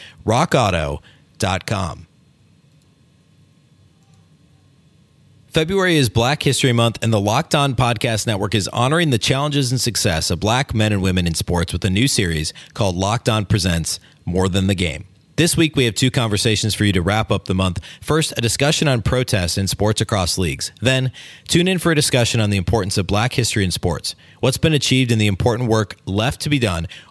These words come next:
all in discussion on the Locked On Presents podcast feed. Subscribe on the radio dot com app or wherever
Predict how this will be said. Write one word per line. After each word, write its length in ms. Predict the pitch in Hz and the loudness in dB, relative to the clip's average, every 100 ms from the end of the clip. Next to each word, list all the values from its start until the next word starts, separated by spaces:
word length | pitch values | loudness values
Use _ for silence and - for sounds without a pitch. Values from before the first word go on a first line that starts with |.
| - | -4
all 220 | 110 135 | 0 0
in 220 | 135 131 123 - | 2 0 0 0
discussion 500 | 110 - 110 101 85 | -2 0 0 0 -2
on 120 | 87 | -2
the 80 | 95 | 0
Locked 280 | 92 98 - | 0 0 0
On 140 | 92 | 0
Presents 320 | 95 92 90 | 0 0 0
podcast 680 | - 101 98 - 92 87 - | 0 0 -2 -2 -2 -2 -4
feed. 360 | - 90 73 - - - | -2 -2 -4 -10 -18 -10
Subscribe 720 | - 117 87 - 127 123 147 | -2 0 0 -2 0 0 2
on 160 | 131 113 | 0 0
the 100 | 98 | 2
radio 300 | 98 110 127 | 2 2 2
dot 220 | 117 113 | 2 0
com 180 | 123 110 | -2 -2
app 300 | 98 82 - | -2 -2 -2
or 180 | 92 92 | 0 0
wherever 600 | 92 82 123 107 82 | 0 0 -2 -2 -4